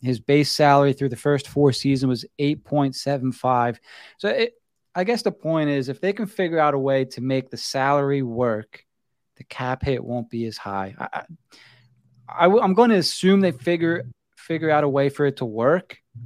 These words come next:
you know, to where the cap hit is not that bad when Couturier is thirty-four, thirty-five, thirty-six years old. 'Cause, it,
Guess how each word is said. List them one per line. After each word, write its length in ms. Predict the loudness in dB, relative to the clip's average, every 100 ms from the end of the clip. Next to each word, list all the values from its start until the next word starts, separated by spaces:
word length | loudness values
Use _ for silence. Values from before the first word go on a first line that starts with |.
| -12
you 100 | -4
know, 140 | -2 -2
to 100 | -2
where 160 | -2
the 80 | -2
cap 360 | -6 -6 -6 -2
hit 120 | -2
is 160 | -2 -4
not 280 | -4 -2
that 260 | 0 0 0
bad 280 | 2 2 2
when 180 | -2 -4
Couturier 480 | -6 -2 -2 0
is 120 | -2 -6
thirty-four, 600 | -6 -6 -6 -4 -2 -2
thirty-five, 540 | -4 -6 -2 -2 -2
thirty-six 440 | -6 -6 -8 -6 -4
years 120 | 0
old. 200 | 0 0 -10 -8
'Cause, 140 | -6
it, 120 | -4